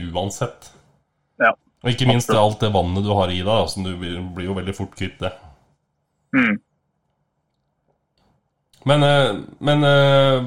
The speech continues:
Speaker 1: hvis vi tar litt sånn oppsummering av ruta, da. Eh,
Speaker 2: Mm.
Speaker 1: nå ga du jo deg et stykke før du kom i mål, men du startet jo på Hamar, på brygga, eh, og tok, tok, eh, Mjøscharter over til Gjøvik.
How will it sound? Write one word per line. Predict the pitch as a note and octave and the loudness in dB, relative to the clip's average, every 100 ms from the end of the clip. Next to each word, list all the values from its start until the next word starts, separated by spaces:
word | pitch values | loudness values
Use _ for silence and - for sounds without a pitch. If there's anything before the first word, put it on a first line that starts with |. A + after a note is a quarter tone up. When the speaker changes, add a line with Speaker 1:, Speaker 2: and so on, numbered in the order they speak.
| - - - - - - - - - _ _ _ _ _ | -8 -18 -20 -20 -20 -18 -18 -20 -20 _ _ _ _ _
Speaker 1:
hvis | B2 C#3 | -6 -2
vi | C#3+ | 2
tar | C#3+ | 2
litt | C3+ C3 | 2 0
sånn | B2 | -2
oppsummering | G2 - A#2 A#2 B2 | -2 -6 -2 0 2
av | C3+ C3 | 2 2
ruta, | A2 - G2+ | -2 -2 -2
da. | A#2+ C#3+ - _ _ _ _ _ _ - | 2 0 -2 _ _ _ _ _ _ -2
Eh, | A2+ A2+ A2+ A2+ | 2 4 4 4
Speaker 2:
Mm. | A2+ | 4
Speaker 1:
nå | A#2+ B2 | 2 2
ga | G#2 G2+ | 2 2
du | B2 | 2
jo | B2+ B2 | 0 0
deg | A#2 G#2+ G#2 G#2+ | 0 -2 -2 -2
et | G#2 A2 - | -2 -4 -8
stykke | - G2+ - A2 A2 | -8 -8 -6 -6 -6
før | - - F2+ F#2 | -6 -6 -4 -4
du | |
kom | G2+ F#2+ | -4 -4
i | G#2 | -2
mål, | G2+ A#2+ | 0 0
men | B2 | 0
du | G#2+ | -4
startet | A2+ - A2+ F#2 - F2+ | -8 -2 0 0 -4 -10
jo | |
på | - A#2+ | -4 -2
Hamar, | A#2+ F2+ F2+ A#2 | 0 0 0 0
på | A#2 - A2 | -2 -6 -4
brygga, | A2 G#2 E2+ B2+ F#3+ - | -4 -6 0 2 2 -2
eh, | A#2+ A#2 A#2 A#2 A#2+ A2+ - | -2 0 0 0 -2 -6 -8
og | A2+ A2 | -8 -4
tok, | A#2+ A#2+ G#2 G2 _ A2 | -6 -6 -14 -16 _ -10
tok, | A#2+ A2+ - | -8 -8 -4
eh, | A#2 A2 G#2+ A2 G#2+ G#2 E2+ | -2 0 0 0 0 -2 -4
Mjøscharter | G2+ A#2 G#2 E2 - G2+ F#2 - A#2 | -4 -2 -2 -4 -6 -4 -4 -2 -2
over | F#2+ F2+ | -2 -2
til | A#2+ | -2
Gjøvik. | G#2 F2+ G2+ - | 0 -2 -6 -8